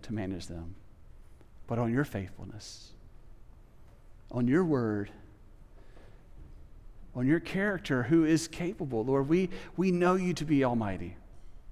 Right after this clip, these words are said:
We know you to be faithful. We know you to be the one that can bear our sin, our, our sin and our shame. And,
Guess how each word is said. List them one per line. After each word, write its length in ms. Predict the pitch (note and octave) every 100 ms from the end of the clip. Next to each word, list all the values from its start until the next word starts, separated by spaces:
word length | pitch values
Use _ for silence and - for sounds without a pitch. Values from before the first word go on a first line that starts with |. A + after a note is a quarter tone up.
| - - - - - - - -
We 100 | F3+
know 260 | F#3 F#3+
you 160 | G#3 G#3
to 140 | E3
be 100 | F#3+
faithful. 680 | E3+ E3 E3 D#3+ A#2+ G2+ - - - - - - - - - - - - - -
We 140 | D3 D#3+
know 240 | E3 F3+
you 180 | G3+ G3+
to 100 | F#3+
be 80 | F3+
the 100 | F3
one 280 | E3 F3+ F3
that 120 | D3
can 140 | C3+
bear 360 | B2 D#3 F3+ F#3+
our 140 | C3+
sin, 460 | C3 - - E3+ F3 -
our, 200 | C#3 C3 - -
our 100 | C3+
sin 520 | C3 - F#3 F#3 F#3+ E3+
and 120 | C3
our 100 | A#2
shame. 440 | - D#3+ E3 D#3+
And, 180 | D3+ C#3+